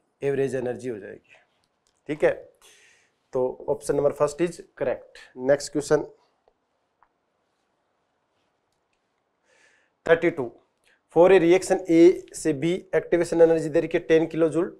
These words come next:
डेल्टा एस दे रखा है फ़ाइव किलो जूल हो रहा है। ठीक है, <clears throat>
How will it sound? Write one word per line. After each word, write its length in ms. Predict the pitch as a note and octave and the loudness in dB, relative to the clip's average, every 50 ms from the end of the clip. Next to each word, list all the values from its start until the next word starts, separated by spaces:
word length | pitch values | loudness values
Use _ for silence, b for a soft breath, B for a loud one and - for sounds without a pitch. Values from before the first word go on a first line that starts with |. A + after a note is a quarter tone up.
| - - | 0 2
डेल्टा 320 | D3+ D#3 D#3 D3+ - D#3+ | 4 4 4 4 4 4
एस 140 | D#3 D#3 - - | 4 4 2 -2
दे 60 | G3 | -2
रखा 160 | E3+ - E3 | 0 0 -4
है 60 | - | -4
फ़ाइव 360 | - - D#3 D#3+ D#3 - - b b b b b b b b _ - | 0 4 4 4 4 0 -12 b b b b b b b b _ -8
किलो 220 | D3+ C#3+ C3+ C3 | -6 -4 -2 -2
जूल 180 | A#2 A2+ A#2 - | -4 -4 -10 -14
हो 60 | - | -14
रहा 160 | G2 - - | -18 -20 -20
है। 80 | - - _ _ | -20 -20 _ _
ठीक 200 | - D3+ D#3+ D#3 | -6 -4 0 4
है, 280 | - D3+ - - - - - | 4 4 4 2 -8 -8 -6
<clears throat> 380 | E3+ E3+ E3 C#3 B2+ - - | -4 -4 -4 -6 -10 -18 -20